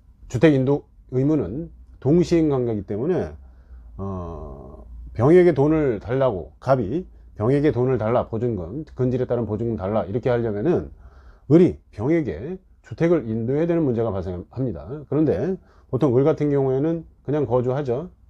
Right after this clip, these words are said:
인도를 안 하려고 하죠. 뭐 상황이 어렵다 보니까 계속 거기서 살려고 하겠죠. 자, 이런 문제 때문에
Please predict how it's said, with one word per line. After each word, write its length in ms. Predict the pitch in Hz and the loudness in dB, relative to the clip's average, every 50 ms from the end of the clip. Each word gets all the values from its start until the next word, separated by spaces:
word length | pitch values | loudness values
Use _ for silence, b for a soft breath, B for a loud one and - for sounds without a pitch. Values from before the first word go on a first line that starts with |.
| _ _ _ _ _ _ _ _ _ _ _ _ - | _ _ _ _ _ _ _ _ _ _ _ _ -2
인도를 340 | 113 123 123 135 127 127 113 | 0 2 2 4 4 4 4
안 140 | 90 95 113 | 2 0 0
하려고 320 | 120 120 117 113 104 98 | 0 0 0 -2 -2 -2
하죠. 320 | 110 104 95 80 78 76 - _ _ _ _ | -4 -4 -6 -8 -10 -12 -18 _ _ _ _
뭐 480 | - 110 113 113 107 101 95 90 85 92 | -14 -10 -8 -6 -6 -8 -8 -10 -14 -14
상황이 320 | - - 151 156 147 143 123 | -6 -2 0 2 2 2 2
어렵다 400 | 98 101 113 113 104 - 123 110 | 2 0 0 -2 -2 -2 -2 -2
보니까 380 | 98 104 101 98 - 123 117 - | -2 -4 -6 -6 -8 -8 -8 -4
계속 240 | - 127 123 127 | -4 -2 -2 -2
거기서 240 | - 101 104 107 120 | -4 -4 -4 -4 -4
살려고 400 | 107 - 123 139 147 147 139 117 | -4 -4 -4 -2 -2 0 -2 -2
하겠죠. 560 | 101 113 127 120 - - 71 73 101 135 156 - B B B B B B B B B B B B B B B B B B - | -2 -4 -4 -6 -6 -10 -12 -10 -10 -12 -12 -14 B B B B B B B B B B B B B B B B B B -2
자, 220 | - 135 110 - | 2 2 2 4
이런 200 | 117 131 156 180 | 4 4 4 4
문제 200 | 185 175 170 170 | 4 4 2 2
때문에 540 | 165 - 147 131 135 160 190 151 98 78 76 | 0 0 -2 0 2 2 0 0 -2 -4 -8